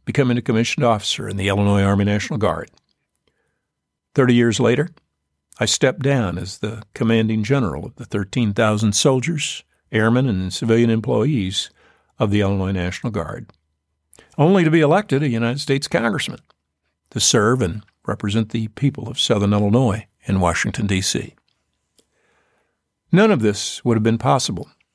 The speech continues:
without the gift and the grace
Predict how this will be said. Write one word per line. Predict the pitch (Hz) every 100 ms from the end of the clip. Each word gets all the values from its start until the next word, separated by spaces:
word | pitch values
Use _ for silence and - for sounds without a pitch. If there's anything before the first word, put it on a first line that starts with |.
| _
without | - 107 110
the | 101
gift | 101 120 143 - - - - - _
and | - 107
the | 113
grace | 113 117 92 - -